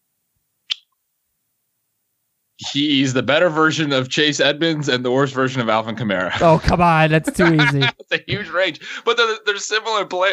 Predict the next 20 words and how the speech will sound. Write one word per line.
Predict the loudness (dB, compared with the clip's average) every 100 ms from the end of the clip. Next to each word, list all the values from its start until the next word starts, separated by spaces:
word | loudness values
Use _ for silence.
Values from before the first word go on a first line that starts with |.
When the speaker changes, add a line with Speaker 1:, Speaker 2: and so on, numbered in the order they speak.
| 0
Speaker 1:
I | -2
mean, | -4 -10 -6
yeah, | 0
Speaker 2:
Austin | 0 2 2
Speaker 1:
I | 4 2
don't | 2
know. |
Speaker 2:
Eckler | 4 4 2
is | 0 -2 -4
better | -4 -2 0 0 0 0
than, | 0 0 2 2 2 0 0 -2 -6 _ _ _ _ _ _ _ _ -6
uh, |
he's | -2 -2 0
worse | 4 4 4
than | -2 -2
Phillip | 0 0 0
Lindsay | 0 0 -2 -2
rest | -4 -6
of | -10
season. | -10 -10 -8 -10 -12